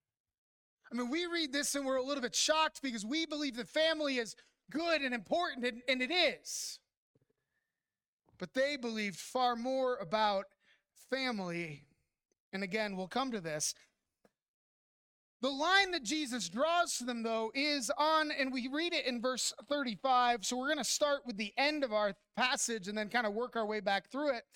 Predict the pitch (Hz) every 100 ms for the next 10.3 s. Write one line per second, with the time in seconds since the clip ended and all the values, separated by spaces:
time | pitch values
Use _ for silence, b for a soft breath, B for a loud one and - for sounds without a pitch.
0 | B B B 247 285 277 - 320 285 226
1 | 294 220 - 262 269 302 302 214 269 240
2 | 208 220 247 247 220 175 170 165 165 143
3 | B B B - 269 262 240 214 214 208
4 | 185 220 226 196 196 175 160 - 226 -
5 | - 175 175 165 160 139 139 - _ _
6 | _ _ _ _ _ _ _ _ _ _
7 | _ _ _ b b b b - 196 -
8 | 254 269 196 170 - 220 208 - 175 -
9 | 180 151 196 190 - B B _ 208 190
10 | 170 160 -